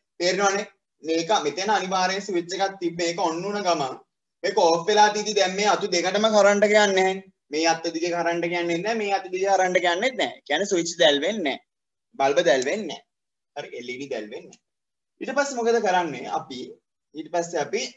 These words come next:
මෙතන ස්විච් එක on කරපුවාම මේ දෙකටම කරන්ට් එක යනවා. හරි. මේ දෙකටම කරන්ට් එක යනවා.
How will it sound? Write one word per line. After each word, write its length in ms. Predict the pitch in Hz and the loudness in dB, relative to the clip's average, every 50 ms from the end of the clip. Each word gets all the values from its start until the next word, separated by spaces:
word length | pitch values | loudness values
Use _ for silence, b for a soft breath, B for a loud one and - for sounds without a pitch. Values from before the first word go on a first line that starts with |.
| _ _ _ _ _ _ _ _ _ _ _ _ - | _ _ _ _ _ _ _ _ _ _ _ _ -6
මෙතන 360 | 170 175 170 185 240 254 269 | -6 -4 -2 -2 -2 -2 -2
ස්විච් 300 | 247 247 240 220 214 - | -2 -4 -4 -4 -4 -4
එක 100 | 254 220 | -4 -2
on 220 | 226 185 180 190 185 | -2 -2 -2 -2 -2
කරපුවාම 500 | 214 214 220 214 220 240 240 240 226 214 | 0 0 0 0 0 0 0 0 -2 -2
මේ 180 | 190 196 196 | -2 -2 -2
දෙකටම 420 | 170 175 170 185 214 233 269 277 254 | -2 -2 -2 -2 -2 -2 -2 -2 2
කරන්ට් 400 | 247 226 208 208 208 208 214 202 | 4 6 6 6 4 2 0 -2
එක 80 | 190 | 0
යනවා. 460 | 160 143 127 117 110 107 107 123 202 - - - _ _ _ _ _ _ _ _ _ | 0 0 0 -2 -4 -4 -4 -4 -4 -4 -8 -12 _ _ _ _ _ _ _ _ _
හරි. 160 | 135 139 202 | -14 -14 -12
මේ 180 | 175 143 143 139 | -10 -8 -6 -6
දෙකටම 400 | 135 135 131 160 160 180 196 196 | -6 -6 -6 -6 -8 -8 -8 -8
කරන්ට් 380 | 185 185 170 151 151 151 147 143 | -8 -6 -6 -4 -4 -6 -8 -10
එක 140 | 131 120 110 | -10 -12 -12
යනවා. 300 | 104 104 107 - - | -14 -14 -12 -12 -12